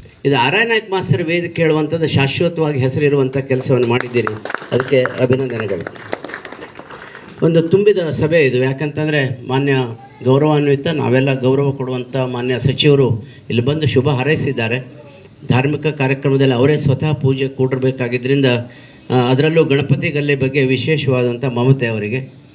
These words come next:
ಆಮ್, ಅವರಿಗೆ, ಅವರನ್ನು ಸ್ಮರಿಸ್ಕೊಂಡು, ಶಾಂತಾರಾಮ್ ಶಿದ್ದಿಯವರು ಬಂದಿರುವಂಥದ್ದು ಬಹಳ ಮುಖ್ಯವಾದದ್ದು ಇಲ್ಲಿ. ಇದು ನೂರಕ್ಕೆ ನೂರು ಉಳ್ಳವರ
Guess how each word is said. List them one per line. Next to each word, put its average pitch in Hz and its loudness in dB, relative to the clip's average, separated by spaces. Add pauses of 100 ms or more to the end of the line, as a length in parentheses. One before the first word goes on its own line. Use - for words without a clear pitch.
(340)
ಆಮ್, 120 0 (500)
ಅವರಿಗೆ, 131 0 (240)
ಅವರನ್ನು 151 0
ಸ್ಮರಿಸ್ಕೊಂಡು, 135 -2 (420)
ಶಾಂತಾರಾಮ್ 175 0
ಶಿದ್ದಿಯವರು 160 2
ಬಂದಿರುವಂಥದ್ದು 147 -2
ಬಹಳ 135 2
ಮುಖ್ಯವಾದದ್ದು 139 2
ಇಲ್ಲಿ. 104 -8 (1080)
ಇದು 160 0 (840)
ನೂರಕ್ಕೆ 196 4
ನೂರು 170 2 (500)
ಉಳ್ಳವರ 185 4